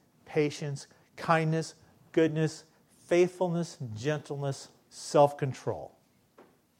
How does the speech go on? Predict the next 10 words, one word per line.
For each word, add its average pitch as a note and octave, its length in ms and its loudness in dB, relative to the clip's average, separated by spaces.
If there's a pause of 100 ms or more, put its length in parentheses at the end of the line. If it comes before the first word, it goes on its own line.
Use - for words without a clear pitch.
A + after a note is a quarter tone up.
(760)
A E3+ 100 4
Christian's A3+ 520 0
life D3+ 380 8 (320)
should E3 180 -2
be D#3 120 6
increasingly F#3 600 -2
characterized A#2+ 840 2
by A#2+ 180 0
these D3+ 320 -6
traits. - 580 -4